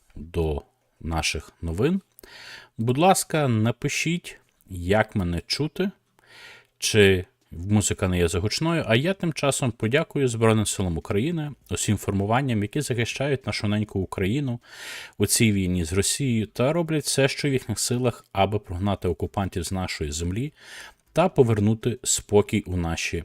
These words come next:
домівки. Також я хочу подякувати усім волонтерам, які невпинно працюють над тим, аби забезпечити наших захисників та захисниць усім необхідним реманентом, стафом, речима,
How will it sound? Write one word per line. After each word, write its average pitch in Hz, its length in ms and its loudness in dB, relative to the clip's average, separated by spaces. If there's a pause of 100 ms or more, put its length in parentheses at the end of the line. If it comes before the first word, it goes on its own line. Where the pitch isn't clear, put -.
(120)
домівки. 82 640 -2 (560)
Також 214 560 0
я 117 220 4
хочу - 280 -2
подякувати 143 420 -4
усім 139 320 2
волонтерам, 123 600 2
які 101 400 2
невпинно 104 600 2
працюють 95 600 0
над 90 120 -6
тим, 131 280 -2
аби 127 200 0
забезпечити 113 760 0
наших 104 400 0
захисників 98 640 -4
та 104 140 -4
захисниць 98 640 -4 (560)
усім 180 360 6
необхідним 123 600 2
реманентом, 107 680 0
стафом, 113 600 0
речима, 113 720 0